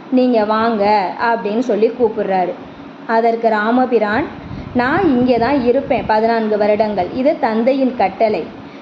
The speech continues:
நீ நல்லபடியா ஆட்சி செய்" அப்படின்னு சொல்லி சொல்றாரு. அதற்கு பரதன், "தங்கள் பாதுகைகளை தாருங்கள், அதை வைத்து நான் ஆட்சி செய்கிறேன்"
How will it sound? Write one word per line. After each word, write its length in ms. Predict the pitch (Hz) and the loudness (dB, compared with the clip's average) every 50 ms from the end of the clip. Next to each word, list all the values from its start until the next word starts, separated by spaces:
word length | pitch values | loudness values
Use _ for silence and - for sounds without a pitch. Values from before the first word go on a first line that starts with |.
| - - | -6 0
நீ 240 | - 294 339 403 466 | 2 4 4 4 4
நல்லபடியா 840 | 453 370 285 233 226 254 269 294 285 277 226 214 226 233 277 285 247 | 4 2 2 2 2 2 2 2 2 0 0 2 2 2 2 2 2
ஆட்சி 340 | 233 233 233 - - 254 226 | 2 0 0 -2 -4 -4 -4
செய்" 380 | - - 226 202 196 170 165 - - - - - - - - | -4 -2 -2 0 0 0 -2 -6 -10 -14 -18 -16 -14 -8 -2
அப்படின்னு 440 | 247 240 240 240 240 202 202 226 262 | 0 0 0 0 -2 -2 0 0 0
சொல்லி 680 | 262 269 233 196 208 208 214 247 285 262 220 175 175 - 240 | 0 0 0 0 0 2 0 2 2 2 2 0 0 0 0
சொல்றாரு. 400 | 226 214 202 202 190 185 160 - - - - - - - - - - - - - - - - - - - - - - - 285 | 0 2 2 0 0 0 0 -2 -6 -12 -16 -16 -16 -14 -14 -14 -14 -16 -16 -16 -16 -16 -16 -16 -16 -14 -14 -14 -10 -6 -2
அதற்கு 380 | 269 254 254 240 233 233 220 | 0 0 0 0 0 -2 -2
பரதன், 640 | 202 208 220 220 226 247 285 254 247 202 208 233 285 - - | 0 0 2 2 2 2 2 2 0 0 -2 -4 -6 -4 -2
"தங்கள் 360 | 277 254 240 240 240 226 208 214 - | 0 0 2 2 2 0 0 0 -2
பாதுகைகளை 760 | 233 226 247 285 285 339 330 339 311 277 240 214 208 196 190 - | 0 0 0 2 2 2 2 2 2 2 2 0 0 0 -2 -2
தாருங்கள், 600 | 226 208 226 247 269 277 262 254 226 202 175 165 175 - - - - | -2 0 2 2 2 2 2 2 2 2 0 -2 -4 -6 -6 -6 -2
அதை 340 | 247 247 254 330 381 427 403 | -2 0 2 2 0 0 2
வைத்து 360 | 302 262 269 262 - 349 349 | 2 2 0 0 2 2 2
நான் 220 | 339 285 247 233 | 2 2 2 0
ஆட்சி 380 | 214 214 220 - 254 - 285 254 | 0 0 0 -2 -2 -2 -4 -4
செய்கிறேன்" 560 | - - 214 202 - - 233 220 196 170 | -2 0 0 0 0 2 4 4 4 2